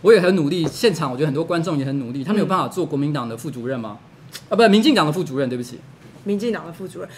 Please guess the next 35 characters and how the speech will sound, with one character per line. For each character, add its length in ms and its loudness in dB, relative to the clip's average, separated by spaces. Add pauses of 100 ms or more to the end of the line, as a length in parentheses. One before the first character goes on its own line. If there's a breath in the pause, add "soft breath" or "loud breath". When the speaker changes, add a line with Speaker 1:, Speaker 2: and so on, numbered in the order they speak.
Speaker 1:
对。 100 -6
Speaker 2:
因 60 0
为 40 0
我 100 0
们 120 -4
同 240 -8
事 220 -6
也 100 -4
是， 520 -4 (280)
我 140 -2
不， 160 -8
我 160 4
不 160 -4
知 180 -12
道 100 2
我 140 -2
是 100 -8
不 80 -4
是 40 -2
最 220 -2
年 200 -12
轻 240 -10
的， 120 -12
但 140 -4
是 100 -2
Speaker 1:
是。 40 -2
Speaker 2:
在 120 0
我 120 -4
前 180 -14
一 120 -6
任 140 -2
也 120 -12
是 140 -12
二 120 -8
十， 120 -10